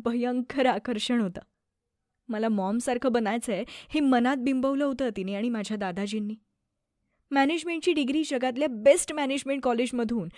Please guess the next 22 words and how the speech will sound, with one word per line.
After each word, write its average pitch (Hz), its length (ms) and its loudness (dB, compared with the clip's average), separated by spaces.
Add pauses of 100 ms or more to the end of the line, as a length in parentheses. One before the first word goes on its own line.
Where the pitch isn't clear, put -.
(200)
with 247 480 -4
gold 311 280 0
medal 277 260 2
मिळवली 208 340 2
होती 175 200 -4
मी. 160 120 -10 (640)
कुठेच - 420 -8
कमी 285 260 -2
पडायचं 311 420 -2
नव्हतं 302 300 -2
मला, 185 220 -2 (920)
कारण 240 200 0
मला 247 200 4
माहीत 240 340 0
होतं 240 180 -4
मला 196 240 -6 (120)
काय 202 240 -2
करायचंय. 175 460 -8 (600)
माझे 269 220 4
एम्स 285 460 -2
सेट 330 240 0
होते, 185 280 -4